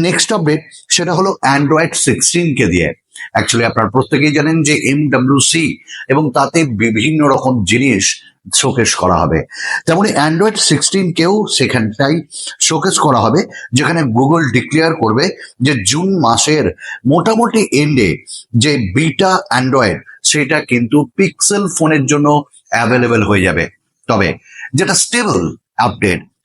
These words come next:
সেটা আসতে একটু দেরি হবে। কেমন লাগছে আমাদের এই প্রয়াস, আমাদের এই ভিডিও? যদি ভালো লাগে, তাহলে অবশ্যই লাইক, সাবস্ক্রাইব, কমেন্টস করতে ভুলবেন না। তবে হ্যাঁ, Vivo টি ফোর এক্স এর একদম চুলচেরা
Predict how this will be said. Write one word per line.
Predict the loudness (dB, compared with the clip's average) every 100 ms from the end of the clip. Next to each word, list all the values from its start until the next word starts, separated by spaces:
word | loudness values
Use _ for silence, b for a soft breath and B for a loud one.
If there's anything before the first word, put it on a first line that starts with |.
| -2
সেটা | 0 0 -2
আসতে | -2 0 -2
একটু | 0 -2 -2 _ -2 0
দেরি | 2 2 0
হবে। | -2 -4 -8 -6 -2
কেমন | 0 0 0
লাগছে | 0 -2 -2 -6 B B -4
আমাদের | -2 0 0 0 -2
এই | -2 0
প্রয়াস, | 0 2 2 0
আমাদের | 0 2 2
এই | 0 0
ভিডিও? | 0 -2 -4 B B B 0
যদি | 2
ভালো | 2 2
লাগে, | 2 0 -2 -4 -2
তাহলে | 0 2 2
অবশ্যই | 2 2 2 0 -2 B B B 0
লাইক, | 2 0 0 -2
সাবস্ক্রাইব, | -2 -2 0 0 0 -4 _ -2
কমেন্টস | 0 0 0
করতে | 0 0 0
ভুলবেন | 2 2 0
না। | 0 -2 B B _
তবে | 0 0
হ্যাঁ, | -2 -4 -10 _ 0
Vivo | 2 2 0 0
টি | -2 0
ফোর | 0 0
এক্স | 0 0
এর | 0 -2 b b b -2
একদম | 0 -2 -2 -2
চুলচেরা | -2 -2 -2 -2